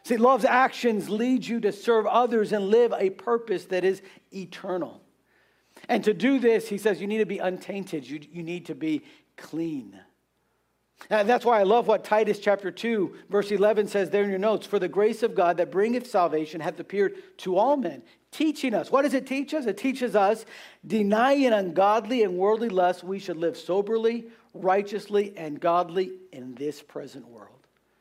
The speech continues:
Later, John would write, "If we confess our sins, he is faithful and just to forgive us of our sins and to cleanse us from all unrighteousness."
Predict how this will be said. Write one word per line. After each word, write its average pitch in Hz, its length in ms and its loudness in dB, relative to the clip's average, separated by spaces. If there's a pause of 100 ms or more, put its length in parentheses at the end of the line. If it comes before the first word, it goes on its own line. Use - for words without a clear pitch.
(1200)
Later, 220 360 4
John 208 440 2
would 180 160 2
write, 170 560 0
"If 165 120 -2
we 233 140 0
confess 233 480 0
our 214 140 2
sins, 214 340 -4
he 214 80 -6
is 190 140 -2
faithful 208 400 0
and 185 100 -4
just 202 220 0
to 202 100 -8
forgive 196 420 -2
us 214 140 -2
of 185 80 -2
our 170 140 2
sins 185 240 -6
and 165 80 -4
to 156 60 -6
cleanse 196 260 -2
us 190 100 -2
from 170 160 -4
all 170 240 2
unrighteousness." 175 600 -2